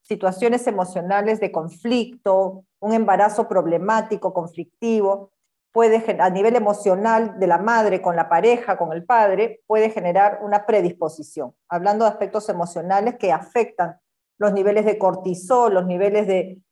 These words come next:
eh, activación cortical en el desarrollo del feto, ¿no? Por un lado. Luego tenemos los factores, eh, ambientales como la desnutrición, la mala nutrición,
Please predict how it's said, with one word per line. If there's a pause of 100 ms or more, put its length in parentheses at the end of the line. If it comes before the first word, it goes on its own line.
(180)
eh,
activación (140)
cortical
en
el
desarrollo
del
feto, (140)
¿no? (600)
Por
un
lado. (120)
Luego
tenemos
los
factores, (140)
eh,
ambientales
como
la
desnutrición,
la
mala
nutrición,